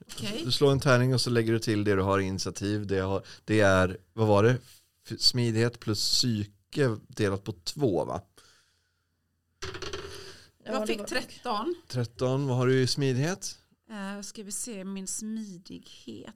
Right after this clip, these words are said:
Speaker 1: Vad fan är den? Ehm, två.
Speaker 2: Två. Och psyke?
Speaker 1: Noll.
Speaker 2: Noll. Då har
Speaker 1: Femton.
Speaker 2: du ett i, eh, initiativ. Så då har, då får du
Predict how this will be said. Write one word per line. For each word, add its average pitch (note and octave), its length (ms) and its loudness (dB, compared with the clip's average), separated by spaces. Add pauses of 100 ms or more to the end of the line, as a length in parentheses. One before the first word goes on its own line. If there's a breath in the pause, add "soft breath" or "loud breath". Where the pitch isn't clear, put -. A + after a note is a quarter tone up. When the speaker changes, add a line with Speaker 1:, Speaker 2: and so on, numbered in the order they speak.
Speaker 1:
Vad G#3 100 -20
fan - 600 -18
är - 40 -16
den? - 160 -18 (1700)
Ehm, F3 840 -12 (200)
två. G#4+ 300 -4 (420)
Speaker 2:
Två. C3 560 0
Och B2+ 280 0
psyke? C#3 760 0 (400)
Speaker 1:
Noll. F3+ 420 -4 (120)
Speaker 2:
Noll. F2 520 -2
Då A2+ 160 2
har A#2+ 160 6
Speaker 1:
Femton. A2+ 380 0 (120)
Speaker 2:
du C3 80 0
ett - 420 -8 (160)
i, F#2+ 380 0
eh, F2+ 300 6 (540)
initiativ. G#2 580 2 (180)
Så - 220 -10
då G#2 220 2
har, F2+ 220 0 (400)
då F#2+ 80 -8
får F#2 160 -4
du F2+ 140 -2